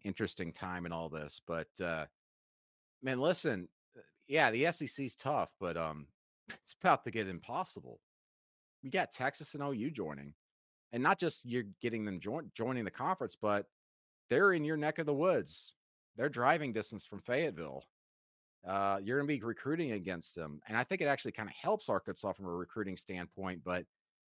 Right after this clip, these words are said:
it's gonna be more difficult just as far as games year to, week to week to week to week. And, um, you gotta, you gotta carve something out. I mean, Sam Pittman was going,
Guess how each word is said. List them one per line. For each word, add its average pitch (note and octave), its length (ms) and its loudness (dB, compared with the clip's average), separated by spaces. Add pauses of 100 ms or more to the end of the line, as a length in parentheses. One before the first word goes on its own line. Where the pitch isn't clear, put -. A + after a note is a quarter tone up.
(280)
it's B2+ 160 0
gonna D#3+ 240 4
be D#3 100 4
more C3+ 200 4
difficult A#2 580 0
just A2 180 -4
as A2+ 140 -8
far A2+ 200 4
as G#2 120 0
games G#2 500 -4
year F2+ 200 -2
to, F2 180 -6
week G2+ 220 -2
to G2 60 -4
week F#2 200 -4
to F2+ 80 -8
week E2 240 -6
to E2+ 80 -6
week. D#2 280 -4
And, E2 300 -4
um, D#2+ 360 -4 (720)
you B2 120 6
gotta, A#2+ 540 10 (720)
you A2 80 -2
gotta C#3 220 8
carve B2 320 6
something A#2 300 -4
out. A2 320 0
I - 40 -4
mean, A2 180 0
Sam D#3+ 300 2
Pittman D3 340 0
was G#2 160 -4
going, A#2+ 500 -2